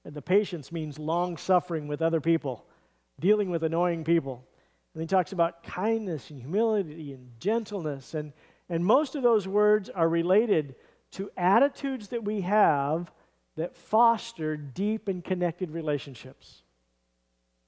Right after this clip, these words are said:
Let me say that again. That the fruit of the Spirit brings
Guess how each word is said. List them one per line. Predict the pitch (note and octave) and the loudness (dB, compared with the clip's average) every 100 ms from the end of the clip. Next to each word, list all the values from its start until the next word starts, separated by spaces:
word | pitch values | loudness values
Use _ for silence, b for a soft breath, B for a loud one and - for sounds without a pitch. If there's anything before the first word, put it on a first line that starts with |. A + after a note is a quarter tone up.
| _ _ _ - | _ _ _ -10
Let | |
me | F3 | -2
say | A3 | 2
that | G#3 | 4
again. | F3+ F3 C3 - _ b b b - | 4 2 2 -6 _ b b b -6
That | D#3 | -4
the | F3 | -2
fruit | B3+ C4 | 0 0
of | |
the | B3 | -2
Spirit | - C4 C4 G#3 D#3 - b b b b - | -4 0 4 4 2 -6 b b b b -4
brings | F#3 G3 E3 | 0 0 -2